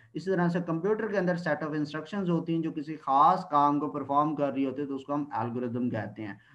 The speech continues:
तो algorithm की solution भी इसके अंदर आ जाता है। और next हमारे पास आ जाता है information processing, कि आपका जो इन्फॉर्मेशन है उसको different वे में manipulate करना, computer की हेल्प के साथ इसके अंदर हम इसमें discuss करते हैं।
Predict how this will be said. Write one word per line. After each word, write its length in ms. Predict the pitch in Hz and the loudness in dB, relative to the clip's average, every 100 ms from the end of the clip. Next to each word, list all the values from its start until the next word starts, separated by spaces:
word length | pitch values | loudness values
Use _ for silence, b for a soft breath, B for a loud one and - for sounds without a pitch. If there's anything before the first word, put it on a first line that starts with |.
| b - | b -6
तो 80 | 139 | 0
algorithm 500 | 147 151 165 170 170 | 2 2 2 2 2
की 100 | 175 | 2
solution 500 | 165 143 139 151 147 | 0 0 0 0 0
भी 100 | 151 | 0
इसके 220 | 131 135 | -2 -4
अंदर 200 | 127 120 | -4 0
आ 140 | 113 | 0
जाता 260 | 113 117 123 | 0 -2 -2
है। 60 | 123 | -2
और 60 | |
next 300 | 127 180 - | 0 -2 0
हमारे 240 | 175 151 143 | 0 0 0
पास 200 | 151 139 | -2 -2
आ 100 | 135 | -4
जाता 200 | 139 131 | -4 -6
है 60 | 135 | -4
information 580 | 135 139 131 123 160 | -4 -2 -4 -4 -8
processing, 800 | 147 135 - - 127 - 143 113 B B - | -6 -6 -6 -4 -4 -4 -6 -6 B B -4
कि 60 | 143 | 0
आपका 320 | 139 - 147 | 0 0 -4
जो 160 | 151 131 117 - | -4 -6 -8 -6
इन्फॉर्मेशन 640 | 147 160 147 160 165 180 | -4 -2 0 0 0 0
है 60 | 160 | 0
उसको 160 | - 156 | -2 -6
different 500 | 127 170 170 185 147 | -4 -4 -2 -4 0
वे 160 | 147 | 0
में 120 | 151 147 | 2 0
manipulate 680 | 127 143 151 175 170 170 | 0 0 0 2 2 2
करना, 320 | 160 135 135 135 - B B 147 | 0 0 0 -2 -6 B B -4
computer 360 | 147 151 165 | -2 -2 -2
की 140 | 160 156 | -4 -4
हेल्प 400 | 127 143 160 - | -2 -2 -2 -2
के 80 | 175 | 0
साथ 360 | 170 139 135 | 4 4 4
इसके 220 | 143 - 143 | -2 -4 -4
अंदर 240 | 131 135 | -2 -2
हम 140 | 131 | -2
इसमें 320 | 135 131 139 120 | -4 -4 -6 -4
discuss 340 | 117 156 147 | -6 -6 -4
करते 300 | 139 127 117 | -2 -4 -4
हैं। 200 | 123 135 | -6 -6